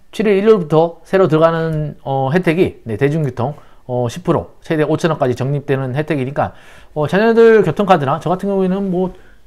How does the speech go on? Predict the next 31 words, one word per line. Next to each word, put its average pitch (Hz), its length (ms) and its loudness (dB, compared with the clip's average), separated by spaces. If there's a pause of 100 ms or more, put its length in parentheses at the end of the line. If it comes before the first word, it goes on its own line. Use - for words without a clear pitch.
(120)
차를 185 420 2
끌고 214 200 -6
다니는 190 240 0
사람은 156 220 0
사실 175 260 -2
이런 175 160 0
게 156 240 -2 (460)
별로 127 160 -2
필요가 196 260 -6
없겠죠. 160 440 -2
필요가 160 220 -4
없는데 131 380 -6
대중교통 127 440 -4
이용하는 135 320 -2
분들은, 110 360 -6 (520)
어, 120 600 -4
나쁘진 123 280 -4
않죠. 131 500 -4
한 147 160 -8
달에, 143 380 -2 (760)
네, 101 80 -8
오만 127 260 -4
원이면은, 107 360 -8
오천 120 240 -8
원이면은, 110 380 -8 (320)
네, 90 140 -10
십 - 160 -18
프로까지 107 580 -6
되는 107 220 -6
거래 95 140 -6
가지고, 90 380 -12